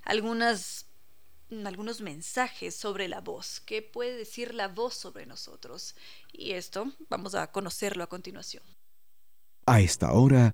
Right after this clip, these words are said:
Speaker 2: recuerde que el árbol más fuerte y frondoso vive de lo que tiene más profundo.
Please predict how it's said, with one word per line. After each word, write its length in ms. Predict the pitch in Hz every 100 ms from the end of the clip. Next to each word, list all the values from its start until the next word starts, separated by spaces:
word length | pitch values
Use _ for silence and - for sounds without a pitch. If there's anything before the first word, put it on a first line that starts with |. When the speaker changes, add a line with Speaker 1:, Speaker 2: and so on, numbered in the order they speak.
| -
Speaker 2:
recuerde 580 | - - 113 135 123 113
que 560 | 113 98 87 58 57 - - - -
el 180 | 104
árbol 320 | 95 87 87 90
más 180 | 95
fuerte 340 | - 110 - 98
y 60 |
frondoso 640 | 92 107 104 110 - 98 120 - -
vive 280 | 113 165 165
de 120 | 151
lo 100 | 143
que 140 | - -
tiene 380 | 110 98 92
más 340 | 87 92 117 -
profundo. 680 | 113 104 87 78 50 50